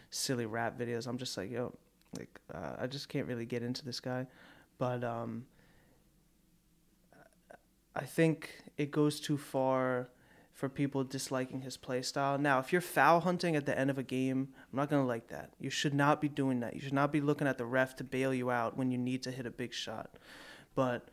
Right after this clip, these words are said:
Harden is a lot more checked. Oh, it's also in the past. Um,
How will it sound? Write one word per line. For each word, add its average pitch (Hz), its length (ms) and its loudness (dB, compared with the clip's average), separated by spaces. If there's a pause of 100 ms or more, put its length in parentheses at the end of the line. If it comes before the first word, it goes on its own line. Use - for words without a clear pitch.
(580)
Harden 151 640 4
is 123 760 -6
a 127 60 -2
lot 127 320 2
more 151 160 2
checked. 143 440 0
Oh, 143 160 6
it's 143 120 2
also 180 320 4
in 135 140 0
the 131 60 0
past. 127 460 -4
Um, 113 280 -10